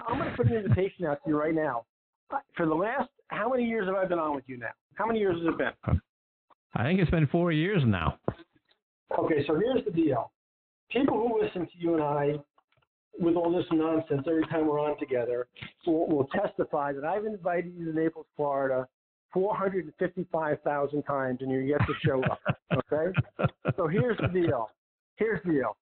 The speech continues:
Speaker 1: The Red Sox spring train in Fort Myers, twenty minutes from my home. I am standing in my kitchen right now in my home, and twenty minutes away from here is JetBlue Park with the Red Sox spring train. I'm gonna invite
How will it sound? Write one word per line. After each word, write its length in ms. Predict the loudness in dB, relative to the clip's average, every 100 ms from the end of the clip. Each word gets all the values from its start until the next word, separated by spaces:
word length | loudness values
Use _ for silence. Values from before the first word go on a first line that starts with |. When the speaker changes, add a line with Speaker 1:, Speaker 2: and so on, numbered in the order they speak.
| _ _ _ -2
Speaker 1:
The 80 |
Red 340 | 2 2 0 -2 -2
Sox 320 | 0 -2 -6 _ _ _
spring 320 | -2 0 0 0
train 400 | 0 2 2 0 -4
in 100 | -4
Fort 200 | -2 0 0
Myers, 380 | 0 -2 -6 _ _
twenty 240 | 0 2 2
minutes 260 | 2 0 0
from 100 | -2
my 180 | 0
home. 260 | 0 -2 -4 -14 _ _ -6
I 100 | 0
am 100 | 0 0
standing 340 | -2 0 2 2
in 120 | 2
my 120 | 0 0
kitchen 400 | 0 -2 0 0
right 200 | 0 0
now 160 | 0
in 60 | 2
my 120 | 0
home, 400 | 0 0 -2 -6 -14 _ _ _
and 180 | -2 -2 -2 -2
twenty 200 | 0 2
minutes 260 | 0 0
away 200 | 0 0 -2
from 120 | 0
here 380 | 0 2 0 -4 _ _
is 160 | 0 0 0
JetBlue 440 | 0 0 0 0 0
Park 340 | -2 -2 0
with 100 | 0 0
the 60 |
Red 220 | 0 0 0
Sox 220 | -2 -2
spring 240 | 0 0 0
train. 300 | 0 0 -2 -6 _ _ _ _ _ -8 -2
I'm 100 | 2
gonna 120 | 2
invite 320 | 2 2